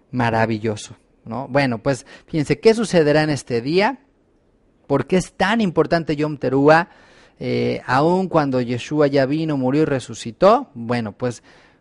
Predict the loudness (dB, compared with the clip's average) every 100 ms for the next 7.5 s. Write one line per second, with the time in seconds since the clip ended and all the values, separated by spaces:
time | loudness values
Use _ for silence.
0 | _ _ _ -2 0 4 4 2 0 2
1 | 0 0 -6 -10 -6 -2 -2 -2 -6 -6
2 | -4 -4 -6 -14 _ _ _ 0 0 0
3 | -2 2 0 2 0 0 0 0 2 0
4 | 2 0 0 -2 -4 -6 _ _ _ _
5 | -12 -2 -2 -2 -6 -10 -10 -14 -4 -2
6 | 0 0 0 0 -2 -2 -4 -2 -4 -4
7 | -6 -4 -4 -4